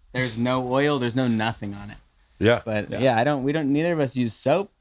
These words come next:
Speaker 1: We just, I get in the shower, I rinse with water, and I'm out.
Speaker 2: And
Speaker 1: I
Speaker 2: so
Speaker 1: just
Speaker 2: what,
Speaker 1: don't
Speaker 2: what
Speaker 1: have time for those
Speaker 2: It's kinda
Speaker 1: type of
Speaker 2: nice when
Speaker 1: things.
Speaker 2: you catch, 'cause s-, smell is objective, right?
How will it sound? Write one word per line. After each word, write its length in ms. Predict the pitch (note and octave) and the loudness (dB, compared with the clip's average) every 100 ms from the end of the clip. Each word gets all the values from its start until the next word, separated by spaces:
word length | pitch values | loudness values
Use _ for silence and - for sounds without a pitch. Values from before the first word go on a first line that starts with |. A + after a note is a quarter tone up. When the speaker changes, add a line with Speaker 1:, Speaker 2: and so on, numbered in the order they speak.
| - | -4
Speaker 1:
We 120 | C3+ | -2
just, 240 | C#3+ B2+ - | -2 -4 -2
I 140 | C3+ | 0
get 180 | D3+ E3 | 2 0
in 80 | D#3+ | 0
the 80 | C#3+ | 0
shower, 300 | D3 D#3 D#3+ | 2 2 2
I 40 | |
rinse 300 | B2+ C3+ D3 | 0 0 0
with 100 | C#3+ | -2
water, 340 | A#2+ B2+ D3 | 2 2 2
and 160 | C#3+ A#2+ | 0 0
I'm 140 | A#2 | 0
out. 300 | A#2+ A#2+ A2 - _ _ _ G#2+ | 2 0 -2 -6 _ _ _ -2
Speaker 2:
And 80 | |
Speaker 1:
I 40 | A2 | 2
Speaker 2:
so 60 | C#3 | 2
Speaker 1:
just 100 | C3+ | 0
Speaker 2:
what, 180 | - | -2
Speaker 1:
don't 120 | - C#3 | 0 0
Speaker 2:
what 80 | C#3 | 0
Speaker 1:
have 200 | C3+ B2 | -2 -2
time 460 | - B2 B2+ A#2+ | -2 0 0 -2
for 160 | G#2+ A2+ | -2 -2
those 540 | A2 A2 A2 - - _ _ _ _ _ _ _ _ _ | 0 -2 -2 -6 -10 _ _ _ _ _ _ _ _ _
Speaker 2:
It's 140 | F2+ - | -2 0
kinda 220 | C#3 E3 | 0 0
Speaker 1:
type 60 | D3 | 0
of 40 | |
Speaker 2:
nice 300 | G#2+ A2+ G2 | 0 0 -2
when 140 | G#2+ | -2
Speaker 1:
things. 40 | G2+ | -2
Speaker 2:
you 60 | F2+ | -4
catch, 480 | - A#2 A2+ - - _ _ - | -2 -2 -2 -4 -14 _ _ -2
'cause 200 | C#3+ - _ | -2 -4 _
s-, 120 | - - - | -20 -20 -8
smell 460 | - D#3 F#3 G#3+ | -4 2 2 2
is 200 | F#3+ C3+ | 0 -2
objective, 720 | C3 A2+ G2 F2 - C#2 B1+ - | -2 -4 -2 -2 -4 -12 -12 -2
right? 280 | F2+ G#2+ D3+ | 2 2 0